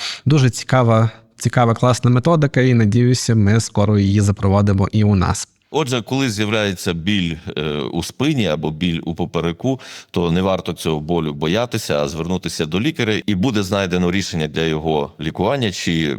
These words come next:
Speaker 2: е, консервативне, чи хірургічне, малоінвазивне.
Speaker 1: Звичайно, цього не варто боятися, тим більше, що дев'яносто п'ять відсотків цих болей прекрасно лікується консервативно.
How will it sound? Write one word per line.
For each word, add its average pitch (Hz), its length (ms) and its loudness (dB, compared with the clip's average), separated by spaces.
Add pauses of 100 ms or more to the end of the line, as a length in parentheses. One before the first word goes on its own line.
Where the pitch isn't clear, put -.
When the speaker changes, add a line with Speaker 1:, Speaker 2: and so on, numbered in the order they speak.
(120)
Speaker 2:
е, 50 560 -4
консервативне, 95 760 -2
чи 78 440 -4
хірургічне, 80 640 -4
малоінвазивне. 71 1000 -4 (260)
Speaker 1:
Звичайно, 131 540 2
цього 156 400 2
не 120 180 4
варто 160 300 4
боятися, 135 520 4
тим 123 200 2
більше, 131 340 2
що 123 320 2 (400)
дев'яносто 113 500 4
п'ять 120 460 0 (260)
відсотків 107 880 0 (180)
цих 101 240 2
болей 131 440 4
прекрасно 120 540 2
лікується 107 500 2
консервативно. 95 800 0